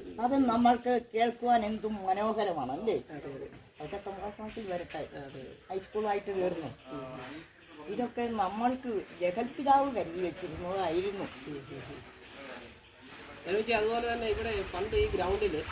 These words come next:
Speaker 2: ഒരു ടി വി ഒക്കെ ഉണ്ടായിരുന്നു, കാണാൻ ധാരാളം ആൾക്കാരൊക്കെ
Speaker 1: ആൾക്കാര്
Speaker 2: വൈ-,
Speaker 1: വരുവായിരുന്നു.
Speaker 2: വൈകിട്ട് വരുവായിരുന്നു.
Speaker 1: വരുവായിരുന്നു.
Speaker 2: അതിന്റെ ഒരു, എ-, എങ്ങനെയായിരുന്നു? അതിന്റെ ഒരു ഓർമ്മ എങ്ങനെയായിരുന്നു?
Speaker 1: അതിന്റെ ഓർമ്മ എങ്ങനെയാന്ന് ചോദിച്ചെന്നാ അത് സർക്കാരാണ് സ്ഥാപിച്ചതെന്ന് എനിക്ക് തോന്നുന്നു.
Speaker 2: ഉം,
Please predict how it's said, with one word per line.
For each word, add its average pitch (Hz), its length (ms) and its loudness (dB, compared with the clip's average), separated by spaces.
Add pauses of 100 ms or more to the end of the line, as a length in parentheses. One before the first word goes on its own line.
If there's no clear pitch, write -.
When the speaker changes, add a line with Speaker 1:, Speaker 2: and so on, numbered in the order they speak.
(380)
Speaker 2:
ഒരു 196 220 4
ടി 208 320 2
വി 226 180 8
ഒക്കെ 180 120 2
ഉണ്ടായിരുന്നു, 156 360 0
കാണാൻ 180 280 2
ധാരാളം 180 480 6
ആൾക്കാരൊക്കെ 180 420 6
Speaker 1:
ആൾക്കാര് 247 300 12
Speaker 2:
വൈ-, 247 60 6
Speaker 1:
വരുവായിരുന്നു. 226 460 8
Speaker 2:
വൈകിട്ട് 185 200 2
വരുവായിരുന്നു. 160 480 0
Speaker 1:
വരുവായിരുന്നു. 226 440 10
Speaker 2:
അതിന്റെ 214 320 4
ഒരു, 190 380 6 (160)
എ-, 185 40 0
എങ്ങനെയായിരുന്നു? 175 560 4
അതിന്റെ 160 280 4
ഒരു 160 120 2
ഓർമ്മ 156 280 4
എങ്ങനെയായിരുന്നു? 151 640 2
Speaker 1:
അതിന്റെ 240 220 8
ഓർമ്മ 269 280 12
എങ്ങനെയാന്ന് 254 400 8
ചോദിച്ചെന്നാ 247 440 4
അത് 240 260 0
സർക്കാരാണ് 262 680 8
സ്ഥാപിച്ചതെന്ന് 262 580 4
എനിക്ക് 247 200 2
തോന്നുന്നു. 226 360 2
Speaker 2:
ഉം, 147 360 -6